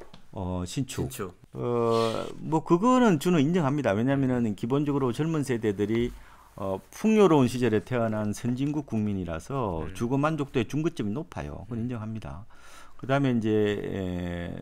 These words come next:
Speaker 1: 어떤 몸테크보다는 당장의 어떤
Speaker 2: 음.
Speaker 1: 행복이
Speaker 2: 음.
Speaker 1: 중요한,
Speaker 2: 음. 음.
Speaker 1: 어, 뭐 현재주의적 소비 경향도 있고, 그다음에 요새 커뮤니티 시설이 워낙 잘 돼 있잖아요.
Speaker 2: 네네.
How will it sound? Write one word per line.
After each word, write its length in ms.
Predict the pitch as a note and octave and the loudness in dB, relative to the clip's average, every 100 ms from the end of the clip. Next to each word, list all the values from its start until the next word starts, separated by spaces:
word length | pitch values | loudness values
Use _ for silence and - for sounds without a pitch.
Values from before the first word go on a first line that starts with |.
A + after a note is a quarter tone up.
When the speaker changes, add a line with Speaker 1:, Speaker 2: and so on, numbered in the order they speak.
| - | -10
Speaker 1:
어떤 360 | F#2 - G2 F#2 - - | -12 -6 -4 -4 -8 -8
몸테크보다는 1400 | A2+ D3 F3 E3 - G#2+ F#2+ F2+ F2+ F2+ G#2+ A#2+ F#2+ D#2+ - - | 2 4 4 0 2 2 4 0 -2 -2 -2 -2 -4 -6 -10 -12
당장의 520 | - F#2+ A#2 D#3+ F3+ C#3+ | -4 0 4 4 4 2
어떤 240 | G#2 G#2+ | 0 -2
Speaker 2:
음. 20 | |
Speaker 1:
행복이 300 | A#2+ B2+ A2 | -2 -2 -2
Speaker 2:
음. 60 | G2 | -4
Speaker 1:
중요한, 460 | - G#2+ G#2+ G2 E2+ | -4 -4 -2 -2 -4
Speaker 2:
음. 60 | E2+ F#2+ | -8 -14
음. 120 | F2+ F2+ - | -16 -18 -18
Speaker 1:
어, 120 | - B2 | -14 -10
뭐 460 | G2+ G2 F#2+ F#2+ | -6 -4 -4 -4
현재주의적 680 | G2 D3 D3+ C#3 A#2+ G#2+ G#2 | -2 0 2 2 0 0 -4
소비 260 | - F#2+ G#2 | -4 -4 -2
경향도 460 | F#2+ F#2 F#2 G2 | -2 -4 -4 -6
있고, 340 | F2+ G#2 - F2 | -8 -10 -8 -8
그다음에 260 | G2+ B2+ | -4 -2
요새 120 | G#2+ A2 | -2 -4
커뮤니티 540 | - D#3+ F3 E3+ - | -4 -2 -2 -4 -12
시설이 360 | A#2 B2+ C3+ A#2+ | -8 -6 -4 -4
워낙 200 | A2+ F3 | -4 -6
잘 160 | - F#2 | -6 -4
돼 80 | A#2 | -6
있잖아요. 420 | A#2 E2 C#2 F#2+ | -6 -10 -8 -8
Speaker 2:
네네. 200 | G#2+ F#2+ | -10 -12